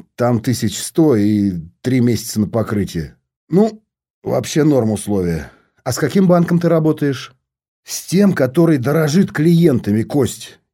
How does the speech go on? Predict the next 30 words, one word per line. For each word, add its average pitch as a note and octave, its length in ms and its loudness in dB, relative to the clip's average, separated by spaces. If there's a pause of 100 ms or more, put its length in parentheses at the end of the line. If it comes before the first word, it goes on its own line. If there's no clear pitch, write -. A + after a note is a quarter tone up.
(120)
и D#3+ 100 2
не F#3+ 160 4
ебёт F3+ 480 2
их, F3+ 160 -2
как F3 220 0
сучек, - 480 -6
после C3 280 -2
каждого C#3+ 400 0
кипиша A#2 400 -6
Центробанка. G#2 920 -4 (1200)
Я D3 140 2
махнул A#2 460 0
другу, C3 600 0 (420)
вызвал C3 420 0
водителя B2+ 720 0 (280)
и D#3 120 -4
обогнул B2 600 0
пару B2+ 300 0
девчонок, A2 640 -4 (440)
охотящихся G#2+ 800 -6
за G#2 220 -2
состоятельным G#2 800 -4
членом A2+ 520 -2
на A2+ 180 -2
ночь. F2+ 280 -10 (160)
А C#3+ 180 0
если D#3 320 0
повезёт, C3 640 -2
то A2+ 180 -2
и A2 260 -2